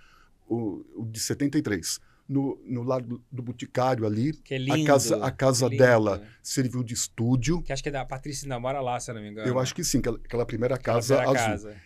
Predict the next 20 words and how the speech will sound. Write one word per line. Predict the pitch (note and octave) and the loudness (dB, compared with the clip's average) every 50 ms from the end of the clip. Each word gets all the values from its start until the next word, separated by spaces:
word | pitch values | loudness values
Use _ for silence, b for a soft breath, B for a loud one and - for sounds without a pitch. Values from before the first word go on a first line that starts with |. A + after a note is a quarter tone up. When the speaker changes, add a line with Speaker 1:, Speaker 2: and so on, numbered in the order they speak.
| b - - - | b -12 -4 0
Speaker 1:
E | D3 | 2
aí | C3 B2 C3+ D3 | 4 4 4 4
o | C#3+ | 4
Lima | C#3+ D#3+ D3 C3+ | 2 2 0 0
Duarte | A#2+ C3 B2+ A#2+ A2+ A2+ - C3+ C3 | 2 4 6 6 6 4 2 2 0
me | C3 | 0
conta | C3 - B2+ B2+ C#3 C3+ C#3+ C3+ | 2 2 0 0 2 0 -2 -2
como, | - C3+ B2+ - _ _ _ | -2 -4 -6 -6 _ _ _
quando | - D3 D#3 C#3 | -2 0 0 0
fomos | - C3 A#2+ - - | -2 0 0 2 2
para | - A#2 A#2 G#2+ | 2 0 -2 -4
Portugal, | - - F3 - - - - B2+ G#2+ A#2 A#2 C3 D3 D3+ D3+ b b b _ | 2 6 6 8 8 6 2 2 4 6 6 6 6 4 2 b b b _
qual | - C#3+ C#3 | -2 -2 -2
foi | C3+ - D3+ C#3+ C3+ - _ - | -2 -2 -4 -4 -4 -6 _ -2
todo | F3 F3+ F#3+ D#3+ E3+ E3+ | 0 0 0 0 -4 -6
o | |
processo | E3+ - C#3 C3 - - C3 B2 A2+ - | -6 -4 -4 -4 -2 -2 -4 -4 -4 -4
de | - | -6
gravação, | A#2+ A2 A#2 G#2+ A2 G#2+ - - D3+ C#3 | -4 -2 -2 -2 -2 0 2 4 4 4
porque | - D3+ C3+ - D#3+ D#3 - | 2 0 -2 0 -2 -2 0